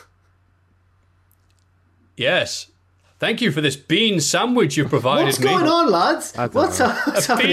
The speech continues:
Speaker 1: bean
Speaker 2: here?
Speaker 1: sa-, I'm trying to think, like, hang on.
Speaker 3: Tomato sauce I was going for. Heinz tomato ketchup.
Speaker 1: Oh, that is true, but
Speaker 3: A little bit of garnish, you know, in the sandwich.
Speaker 1: is it bad when you
Speaker 3: Dog
Speaker 1: said
Speaker 3: sandwich.
Speaker 1: Heinz and I thought the beans?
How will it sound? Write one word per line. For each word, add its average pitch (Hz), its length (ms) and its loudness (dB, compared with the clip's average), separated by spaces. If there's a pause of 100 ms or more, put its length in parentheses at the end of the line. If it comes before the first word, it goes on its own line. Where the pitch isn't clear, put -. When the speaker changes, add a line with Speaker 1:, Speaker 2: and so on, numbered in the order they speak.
Speaker 1:
bean - 0 -
Speaker 2:
here? 220 100 2
Speaker 1:
sa-, 269 220 2 (160)
I'm 269 60 0
trying 262 140 2
to 240 60 -2
think, 269 120 2
like, 180 120 0
hang 151 260 -2
on. 127 160 -4
Speaker 3:
Tomato 240 380 2
sauce 247 400 2
I 202 100 4
was 208 140 4
going 147 260 2
for. 123 340 2
Heinz 180 320 -2
tomato 170 440 0
ketchup. 131 320 -4
Speaker 1:
Oh, 202 1040 0 (120)
that 165 180 -2
is 160 200 2
true, 135 280 2
but 107 280 -4
Speaker 3:
A - 40 -20
little 135 160 -6
bit 143 160 -4
of - 40 -20
garnish, 113 440 -2
you 107 40 -6
know, 117 100 -2
in 127 60 -6
the 127 60 -12
sandwich. 120 300 -6
Speaker 1:
is - 60 0
it - 60 0
bad 202 120 0
when 220 60 -4
you 127 80 0
Speaker 3:
Dog 123 40 -2
Speaker 1:
said 165 160 0
Speaker 3:
sandwich. 123 100 -6
Speaker 1:
Heinz 135 560 -2
and 120 120 -6
I 127 80 -2
thought 123 260 -6
the 110 80 -14
beans? 131 540 -8